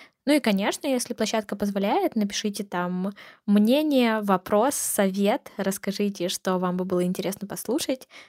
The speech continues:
Я постараюсь это учесть и как-нибудь записать на эту тему рассказ. Если, конечно, ответ на этот вопрос не в рамках Н Д А. То есть надо не говорить же организмами, а,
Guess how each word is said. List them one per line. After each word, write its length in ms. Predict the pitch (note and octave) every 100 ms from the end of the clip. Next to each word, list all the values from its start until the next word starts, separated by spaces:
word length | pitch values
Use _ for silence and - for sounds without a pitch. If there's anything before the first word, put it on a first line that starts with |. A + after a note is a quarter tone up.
| _
Я 160 | G3 G3+
постараюсь 460 | A3 - F#3+ G3+
это 160 | G3+ F#3
учесть 560 | F#3 - G#3+ D4+ -
и 180 | F3 A3+
как-нибудь 580 | - D#3+ - G#3+ G3 F3+
записать 680 | E3+ - - F#3 G3+ - - -
на 280 | F3+ D#3+
эту 200 | F3 G3
тему 500 | F#3 - E3+ G#3+ A3 - -
рассказ. 640 | G#3+ - - - - - _ _ _
Если, 320 | A#3 A#3+ C4 B3
конечно, 460 | B3 A#3+ - A#3
ответ 340 | A#3 A3+ G#3 A3
на 40 |
этот 220 | G#3+ G3+
вопрос 500 | G3 G3+ G#3+ B3+ F#4+
не 280 | A3 A3+ A#3
в 80 | G#3
рамках 380 | G3+ A3+ G#3 G3
Н 140 | G3
Д 120 | F#3+
А. 340 | E3+ - G#3 - _ _ _ _ _ -
То 120 | G3+
есть 360 | F#3+ - - -
надо 480 | G3 F3+ F#3 G3 -
не 240 | G3+ G3
говорить 480 | F#3+ F#3 F3+ E3 F#3+
же 100 | G#3
организмами, 1120 | G#3+ G#3 A3 D4+ E4+ D#4+ D4+ D#4 D4+ D4 - -
а, 320 | C#4 A#3+ A#3